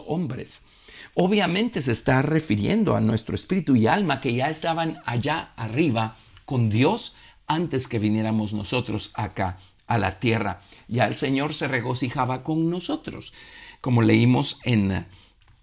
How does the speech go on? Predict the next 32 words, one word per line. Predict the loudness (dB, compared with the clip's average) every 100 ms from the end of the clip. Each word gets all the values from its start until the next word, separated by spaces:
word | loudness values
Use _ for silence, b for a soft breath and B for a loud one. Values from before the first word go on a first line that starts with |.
| _ _ _ -20 -20 _
en | -2 2
el | 2
libro | 2 2 2
de | 0
Pedro, | 0 0 0 0
en | 0
Primera | 0 0 -2
de | -6
Pedro. | -6 -4 -2
Ya | 0 0
el | 0
Señor | -2 -2 -2 -2 -4 -4
era | -2 0
el | -2
pastor | -2 -6 -4 -4
y | 0
el | 0
obispo | 0 -4 -4 -6
de | -4
nuestras | -2 -4 -4 -6 -6 -6
almas. | -4 -2 -4 -6 -16 B B B
Ya | 4 4
Dios | 6 6 6 6
nos | 6 4 2
conocía, | 2 2 4 2 2 2 2 -2
como | 2 2 2 B B
leímos | 2 4 6 4
en | 2
el | 2
libro | 2 2
de | 0
Romanos. | 0 2 2 2 2 2 0 -6 -6